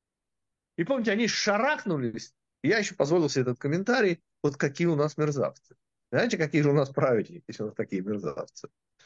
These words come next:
Господа, мы немножко о другом и о более жёстком. Датан и Авирам, которых после того, что мы знаем про Кораха, ну, никто не заподозрит, простите. Они окровавленные,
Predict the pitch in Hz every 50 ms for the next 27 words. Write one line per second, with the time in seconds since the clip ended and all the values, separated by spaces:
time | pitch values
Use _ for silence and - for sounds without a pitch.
0 | _ _ _ _ 147 143 202 208 185 151 156 180 196 185 160 151 156 156 151 -
1 | - 135 123 120 120 123 117 117 - 87 - - - _ _ _ _ _ _ _
2 | _ - 117 110 104 113 123 131 120 107 95 85 - - - - - - - -
3 | _ - - _ _ _ _ _ _ _ _ _ _ _ _ _ _ _ _ _
4 | - 143 214 233 233 233 226 - 240 233 233 254 262 262 269 269 262 254 247 233
5 | 247 240 226 226 202 175 151 135 120 - 120 107 - 147 143 151 151 - - -
6 | _ _ _ _ - 170 180 175 - 156 143 131 - - - _ _ _ _ _
7 | - 131 123 135 156 151 - 131 120 123 117 110 117 131 131 131 123 113 101 90
8 | - _ _ - - 196 - - 151 165 175 143 117 - - - - 127 - _
9 | _ _ _ _ _ _ - 151 151 170 202 226 214 - - - 208 202 190 160
10 | 135 131 127 131 131 127 - - 123 113 113 117 143 156 165 - - 120 117 -
11 | _ - 107 104 - - - 104 101 - - - - - _ _ - - _ _
12 | _ _ _ _ _ _ _ _ _ _ _ _ _ _ _ _ _ _ _ _
13 | - 160 170 185 220 247 240 240 - 180 170 - - 170 156 151 143 143 156 165
14 | 147 139 127 110 95 80 69 131 135 127